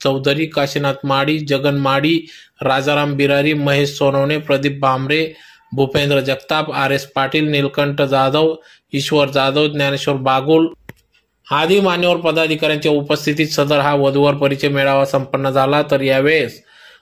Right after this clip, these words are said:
मोठ्या संख्येने माडी समाज बांधव हा विविध जिल्ह्यातून या ठिकाणी दाखल झाला होता. तर संपूर्ण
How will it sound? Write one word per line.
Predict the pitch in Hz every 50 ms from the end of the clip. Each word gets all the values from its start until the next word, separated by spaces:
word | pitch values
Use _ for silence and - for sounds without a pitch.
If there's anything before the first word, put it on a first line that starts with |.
| _ -
मोठ्या | 131 139 147 143 175 175
संख्येने | 175 180 180 170 160 180 175 175 175 180 180 180 180 - - _ _ _ _ _ _ _ _ _ _ _ _ _ _ _ _ _ _ _ _ -
माडी | 135 135 139 151 170 180
समाज | 175 - 170 160 165 160 156 156
बांधव | 151 151 147 147 147 156 175 165 123 117 120 - -
हा | 139 143 147 151 151 151 - - _ _ _ -
विविध | 117 131 143 147 165 175 175 180
जिल्ह्यातून | 165 165 170 165 165 165 160 156 170 170 165
या | 156 151 151
ठिकाणी | 147 147 - 151 147 143
दाखल | 135 139 135 135 - 147 143
झाला | 143 143 143 143
होता. | 139 139 139 - 156 160 160
तर | 160 147
संपूर्ण | 147 - 147 139 135 - 147 143 147 147 147 147